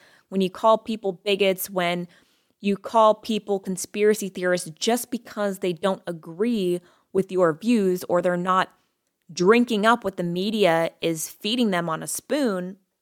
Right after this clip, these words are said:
it holds no weight. I always laugh when I see people arguing with each other in comments on pages about covid or politics or whatever, and people are like, "Source?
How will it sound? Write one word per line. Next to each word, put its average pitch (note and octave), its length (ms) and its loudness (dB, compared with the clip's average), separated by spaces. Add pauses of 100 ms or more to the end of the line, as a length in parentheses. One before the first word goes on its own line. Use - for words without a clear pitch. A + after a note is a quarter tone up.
(480)
it A3+ 160 -2
holds A3+ 400 0
no G#3+ 160 0
weight. F3+ 300 0 (520)
I G#3 120 6
always B3+ 280 4
laugh F#3 380 6
when E3+ 320 0
I F3 140 0
see G#3+ 280 -2
people G3 380 -4
arguing F3 400 2
with F3+ 140 -4
each F3+ 160 -6
other E3+ 220 0
in E3 120 -8
comments E3+ 640 -2
on D#3+ 180 -4
pages D#3+ 540 -4
about D#3 380 -8
covid A3+ 680 0
or F3 160 -4
politics G#3 580 2
or F#3 60 0
whatever, F3 340 0
and E3+ 80 -6
people F3+ 220 0
are E3+ 80 0
like, E3 180 -2
"Source? F#3+ 460 -4